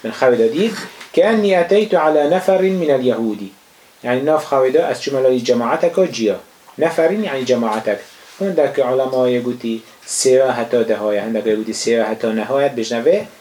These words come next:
نفرین. جماعتک و جیوه ترا نشتی بون. قلت انکم لانتم القوم. گوتی من گوتی هون گلکت باشن.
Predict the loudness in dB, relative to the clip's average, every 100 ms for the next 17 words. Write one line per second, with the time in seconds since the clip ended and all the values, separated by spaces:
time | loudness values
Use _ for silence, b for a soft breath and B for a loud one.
0 | -14 -4 -2 0 -2 -4 -8 b b b
1 | -4 0 2 2 0 0 0 0 0 2
2 | 2 0 0 -4 -8 -8 -12 B B B
3 | B 2 2 2 0 2 2 0 0 0
4 | 2 2 2 0 0 0 0 0 0 0
5 | -2 -8 -12 -20 -20 B B B -4 -2
6 | -2 -2 -2 -2 0 2 2 2 0 2
7 | 0 2 2 2